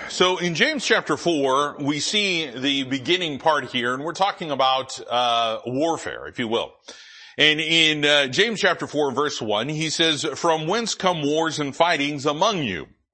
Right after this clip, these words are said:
Come they not hence, even of your lusts that war in your members? Ye lust and have not, ye kill, and ye desire to have to, uh, and cannot obtain. Ye fight and war,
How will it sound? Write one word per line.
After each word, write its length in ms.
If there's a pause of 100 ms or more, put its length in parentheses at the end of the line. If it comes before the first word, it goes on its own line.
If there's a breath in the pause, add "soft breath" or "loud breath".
(800)
Come 160
they 140
not 220
hence, 360 (340 loud breath)
even 220
of 160
your 180
lusts 480
that 160
war 340
in 100
your 120
members? 720 (360 loud breath)
Ye 120
lust 400
and 140
have 260
not, 320
ye 140
kill, 340
and 80
ye 60
desire 400
to 100
have 380
to, 180
uh, 480
and 340
cannot 320
obtain. 520 (280 loud breath)
Ye 120
fight 640 (100)
and 220
war, 580